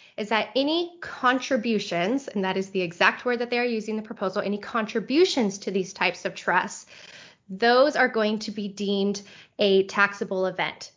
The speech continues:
And so we don't know what a contribution is. Is that a sale? Is that a gift? We, is it just a transfer? We don't know. And so we kind of have to, again, act in a, a conservative fashion and think, okay, if that is all of the above, it is a gift, it is a transfer, it is a sale,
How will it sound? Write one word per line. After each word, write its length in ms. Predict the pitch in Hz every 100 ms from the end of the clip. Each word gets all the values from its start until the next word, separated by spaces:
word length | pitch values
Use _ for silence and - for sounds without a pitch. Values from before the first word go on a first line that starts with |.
| _ _ -
And 120 | 202
so 80 | 226
we 120 | -
don't 180 | 320 381
know 80 |
what 100 | 359
a 80 | 349
contribution 580 | 330 311 247 277 - 220
is. 180 | 175 175
Is 100 | 190
that 140 | 190
a 60 | 190
sale? 360 | - 302 294
Is 160 | 285 214
that 140 | 202
a 40 | 180
gift? 440 | 180 269 269 -
We, 160 | 214 220
is 300 | 196 202 180
it 100 | 196
just 180 | 185 202
a 60 |
transfer? 720 | 190 - 254 254 - 247 233
We 240 | 208 233 247
don't 280 | 240 208 202
know. 200 | 185 -
And 180 | 190
so 120 | 190 214
we 100 | 214
kind 240 | 269 285
of 80 | 285
have 200 | 247 240
to, 160 | - 214
again, 340 | 202 196 190 - - - - -
act 380 | 247 262 262 - -
in 400 | 214 208 202 208 - _ _ -
a, 260 | 208 196 196
a 100 | 202
conservative 540 | 220 233 233 214 202
fashion 360 | 320 381 403 240
and 260 | 208 202
think, 260 | 214 208 -
okay, 340 | 208 - 269
if 220 | 240 190 208
that 240 | 208 -
is 400 | 277 269 214 208
all 200 | 202 208
of 100 | 208
the 100 | 208
above, 380 | 190 190 180 185
it 100 | 202
is 160 | 214 226
a 60 |
gift, 320 | - 190 190
it 40 | 185
is 140 | 196
a 40 | 208
transfer, 420 | - 185 175 185
it 80 | 180
is 100 | 175
a 80 |
sale, 580 | 170 - 294 233 190 208